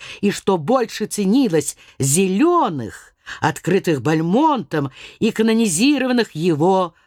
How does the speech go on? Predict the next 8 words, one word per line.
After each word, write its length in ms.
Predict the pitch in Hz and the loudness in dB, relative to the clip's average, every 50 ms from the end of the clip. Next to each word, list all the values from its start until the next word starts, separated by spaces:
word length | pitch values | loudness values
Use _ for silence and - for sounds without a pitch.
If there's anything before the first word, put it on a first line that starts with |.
| _ _ - | _ _ -8
последователями? 1160 | 151 139 - - - 123 139 233 302 302 269 185 147 123 104 - - - 73 76 - - - _ _ _ _ _ _ _ _ _ _ _ _ _ _ _ - - - - _ - | -6 -4 -4 -4 -4 -2 0 0 0 0 0 -2 -4 -4 -4 -6 -8 -10 -12 -12 -16 -18 -20 _ _ _ _ _ _ _ _ _ _ _ _ _ _ _ -20 -20 -20 -20 _ 0
«И 160 | 208 233 220 | 0 0 2
какое 480 | - 226 226 220 - 254 254 247 247 240 | 2 0 -2 0 2 2 2 4 4 2
у 80 | 247 | 2
вас 220 | 226 247 233 - - | 2 0 0 -2 -4
чудное 760 | - - - - 285 285 277 208 220 254 285 277 285 302 302 - - - | -6 -4 0 2 2 2 2 2 2 2 2 4 2 2 0 -2 -2 0
имя, 840 | 277 330 349 359 349 320 254 214 214 190 170 165 165 165 147 131 _ _ _ _ _ _ _ _ | 2 4 4 4 4 4 2 0 -2 -2 -2 0 0 -2 -2 -4 _ _ _ _ _ _ _ _
испытующее! 1120 | 196 196 - - - - 208 208 - - 208 196 151 147 143 - - - - 151 156 | -2 0 0 -2 -2 -2 -2 -2 0 0 0 0 0 -2 -2 -4 -4 -2 0 0 0